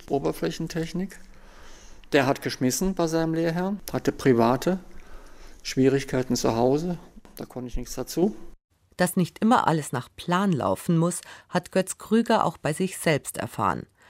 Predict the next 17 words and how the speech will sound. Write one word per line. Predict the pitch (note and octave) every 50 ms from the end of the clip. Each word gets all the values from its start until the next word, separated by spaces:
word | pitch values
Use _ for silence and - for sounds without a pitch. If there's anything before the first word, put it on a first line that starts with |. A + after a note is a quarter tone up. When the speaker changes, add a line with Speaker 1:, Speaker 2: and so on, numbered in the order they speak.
| - _ -
Speaker 2:
Eigentlich | - D3 G#3 G#3+ A#3+ A3 D#3 C#3 C3 - -
wollte | B2 B2+ C3 -
er | C3 A#1+ B1+ -
als | A#2 A#2+ - - - -
Senior-Experte | D3+ F3+ G3 F#3+ E3 A#2+ - - - - - - - A#2+ A#2+ - C#3
ins | D3+ F3 - -
Ausland | - - D#3 E3 D#3 - B2+ A2 A2+ A2
gehen, | - - A2 - A#2+ - - - - - - _
um | F3 F3+
dort | E3 D#3 D3 E3 F3 -
sein | - G#3+ G#3 F3+ C3
Wissen | C#3+ C#3+ - - F#3 F#3 F3
zu | - E3+
vermitteln | - - F#3+ F#3+ G3 G3 F#3+ - G3 G3+ G3+ F#3+
und | - G3 F#3+ - -
Neues | D#3 C3 A2+ A2 A2+ D3+ - - -
kennenzulernen. | - - - E3 D3+ C3+ A#2+ - - - C3 - - C2+ - - D#2 -